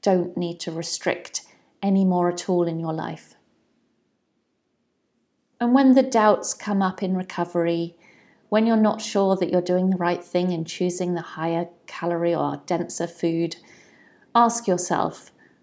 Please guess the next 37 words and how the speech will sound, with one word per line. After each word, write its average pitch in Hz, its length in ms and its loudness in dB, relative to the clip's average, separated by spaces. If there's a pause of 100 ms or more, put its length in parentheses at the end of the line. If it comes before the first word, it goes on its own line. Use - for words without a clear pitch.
(420)
"What 320 260 4
would 277 380 4
pre-eating 208 800 0
disorder 185 420 0
me 165 340 -2
have - 260 -10
eaten?" 147 480 -8 (1400)
Because 269 260 2
the 277 100 2
foods 285 400 6
we 247 140 2
ate - 160 0
before 202 340 2
the 196 140 2
illness 185 320 2
started, 160 640 0 (400)
or 190 140 4
the 185 100 2
foods 226 360 2
we 214 100 4
ate 196 200 0
as 180 120 -4
a 196 40 -2
child, 175 600 -4 (420)
are 202 60 -2
usually 240 460 0
still 220 240 -2
the 180 100 -4
foods 175 320 -4
that - 140 -6
we 175 80 -2
love, 170 400 -4
or 170 260 2
that - 200 -6
we 165 140 -2
would 190 240 4
love - 400 -2